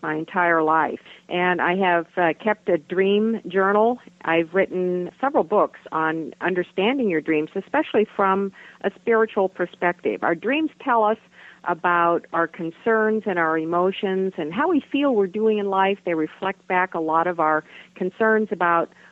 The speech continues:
what we're dealing with in waking life, but they also have a bigger component. They speak to us on a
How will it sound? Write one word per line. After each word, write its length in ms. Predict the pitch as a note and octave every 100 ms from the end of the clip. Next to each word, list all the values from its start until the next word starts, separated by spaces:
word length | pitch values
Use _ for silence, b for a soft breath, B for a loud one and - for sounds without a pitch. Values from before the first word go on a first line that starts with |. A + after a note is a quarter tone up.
| B B
what 200 | F3+ G3
we're 140 | F3+
dealing 400 | D#3 F3+ G3 A#3
with 220 | A#3 A3 A3
in 140 | F#3
waking 340 | F3+ F3+ F#3+
life, 320 | F3 E3+ E3+ - _
but 100 | G3
they 160 | F3+ D#3+
also 400 | A3+ D4 - D4+
have 460 | C4 A3 F#3+ G3 F#3+ _ _
a 80 | F#3
bigger 360 | E3+ F#3+ F3+ F3+
component. 800 | - F#3 - F#3+ F3+ D#3+ A2+ - - _
They 160 | - F3+ -
speak 280 | - C#4+ -
to 160 | B3
us 120 | G3+ G3+
on 160 | E3+
a 80 | D#3+